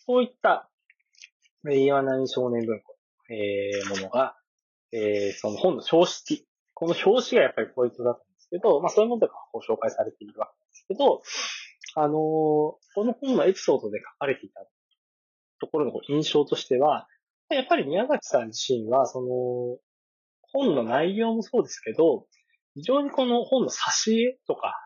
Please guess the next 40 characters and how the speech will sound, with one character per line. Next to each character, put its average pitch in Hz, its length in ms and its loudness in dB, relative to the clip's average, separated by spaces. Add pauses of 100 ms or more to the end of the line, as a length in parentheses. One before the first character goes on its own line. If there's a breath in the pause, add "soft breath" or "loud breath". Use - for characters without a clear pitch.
(160)
表 240 240 2
紙 - 160 -4
と 247 80 6
い 165 80 6
う - 20 -6
も 156 240 0
の 147 60 -4
に 165 240 0
強 165 340 2
い 117 160 -8 (480)
影 139 200 0
響 135 260 2
を 151 60 0
受 147 180 0
け - 40 -2
て - 220 -10 (300)
い 147 100 -8
る 151 140 2
ん 127 40 -4
だ 110 80 -4
な 101 140 -4
と - 120 -16
思 113 260 -6
い 113 60 -8
ま 113 100 -8
し - 160 -16
た。 - 80 -20
や 151 80 -14
っ - 40 -20
ぱ 269 100 -2
り、 180 340 0
そ 175 160 -2
の、 175 340 2 (1120)
映 180 180 6
画 180 100 4
作 - 220 -2
家 123 120 -2
と 113 100 -8
し - 160 -10
て、 - 240 -8